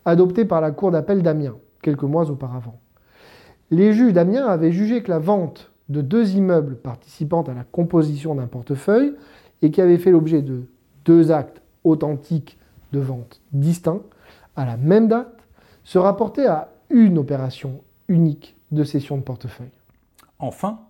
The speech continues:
Speaker 2: il convient d'invoquer un important arrêt rendu par la Cour d'appel de Paris le vingt mai deux mille vingt. En l'espèce,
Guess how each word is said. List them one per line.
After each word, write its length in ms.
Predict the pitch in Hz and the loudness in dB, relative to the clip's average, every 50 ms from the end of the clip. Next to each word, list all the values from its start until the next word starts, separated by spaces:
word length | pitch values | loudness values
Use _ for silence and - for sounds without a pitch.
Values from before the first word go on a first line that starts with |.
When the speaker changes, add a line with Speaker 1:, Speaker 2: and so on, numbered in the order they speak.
| _ _ _ _ - - - - | _ _ _ _ -20 -20 -10 -8
Speaker 2:
il 120 | 165 156 | -8 -6
convient 340 | 156 - 196 180 190 233 220 | -4 -4 -4 -2 -2 -2 -2
d'invoquer 340 | 208 185 175 175 170 214 196 | -2 -2 -2 -2 -2 -2 -2
un 200 | 165 147 151 196 | -2 -2 -2 -2
important 440 | 240 240 220 214 185 - - 175 151 | -2 -2 -2 -4 -4 -4 -6 -8 -4
arrêt 320 | - 156 139 143 180 185 | -4 -4 -4 -2 -4 -6
rendu 240 | 160 143 135 160 170 | -6 -6 -6 -6 -6
par 140 | - 143 131 | -4 -4 -4
la 100 | 123 110 | -4 -6
Cour 240 | - - 208 180 160 | -6 -8 -6 -6 -4
d'appel 320 | 156 131 - 160 135 127 | -6 -6 -4 -6 -6 -4
de 80 | 123 107 | -6 -8
Paris 480 | - - 170 165 143 143 160 185 196 - - _ _ - | -6 -4 -4 -4 -4 -6 -10 -12 -12 -16 -20 _ _ -8
le 160 | 127 127 120 | -6 -6 -6
vingt 300 | 117 117 127 185 196 190 | -6 -6 -4 -4 -2 -2
mai 260 | 170 165 170 190 - - 120 | 0 -2 -2 -4 -6 -10 -10
deux 180 | 123 131 180 | -6 -4 -2
mille 240 | 170 147 135 131 117 | -2 -2 -4 -4 -6
vingt. 180 | 107 107 101 - _ _ _ _ _ _ _ _ _ - _ _ _ - | -8 -12 -16 -20 _ _ _ _ _ _ _ _ _ -20 _ _ _ -14
En 80 | 135 120 | -12 -10
l'espèce, 580 | 113 107 - - - 247 240 208 202 - - | -10 -12 -10 -6 -4 -2 -2 -2 -6 -8 -14